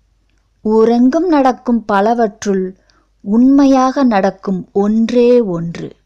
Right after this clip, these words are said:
அதுவும் மயானத்தில்தான் நடக்கிறது. வாழ்பவர்களின் மத்தியில் இருப்பது நேர விரயம் என்றுணர்ந்த சிவன்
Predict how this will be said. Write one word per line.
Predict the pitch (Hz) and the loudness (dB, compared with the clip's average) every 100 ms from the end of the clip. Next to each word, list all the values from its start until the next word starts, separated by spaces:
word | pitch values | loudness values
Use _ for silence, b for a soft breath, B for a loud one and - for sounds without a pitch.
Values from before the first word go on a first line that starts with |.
| _ _ _ - | _ _ _ -6
அதுவும் | 190 190 214 196 196 - | -4 0 0 0 -4 -4
மயானத்தில்தான் | 190 196 220 247 254 - 226 196 202 208 | -4 -2 0 0 -2 -2 -4 -4 -6 -4
நடக்கிறது. | 175 165 - 180 156 151 - _ _ _ _ _ _ _ _ _ _ _ _ _ _ _ _ - | -6 -8 -12 -12 -12 -14 -20 _ _ _ _ _ _ _ _ _ _ _ _ _ _ _ _ -4
வாழ்பவர்களின் | 202 240 320 294 294 269 247 247 240 | 2 2 2 0 0 0 0 2 0
மத்தியில் | 202 185 - 262 254 233 - | -2 -4 -2 0 0 -2 -2
இருப்பது | 202 226 254 233 202 196 190 | 0 0 0 -4 -2 -2 -2
நேர | 208 277 330 330 240 | 0 0 2 0 -2
விரயம் | 190 208 233 240 233 - | -2 0 0 -2 -4 -4
என்றுணர்ந்த | 202 190 190 185 170 165 165 | -4 -2 -4 -4 -4 -8 -10
சிவன் | - 180 202 | -10 -8 -8